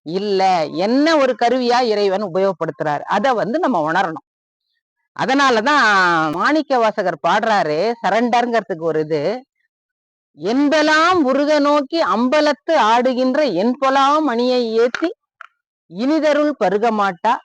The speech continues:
அன்பிலாதவரை கண்டால் அம்ம நாம் அஞ்சுமாறே."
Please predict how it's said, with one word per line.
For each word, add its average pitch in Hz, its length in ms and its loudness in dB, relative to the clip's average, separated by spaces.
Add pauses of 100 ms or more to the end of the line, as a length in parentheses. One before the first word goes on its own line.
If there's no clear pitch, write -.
அன்பிலாதவரை 247 1160 0 (120)
கண்டால் 220 460 -2
அம்ம 226 400 -2
நாம் 240 320 -2
அஞ்சுமாறே." 180 640 -6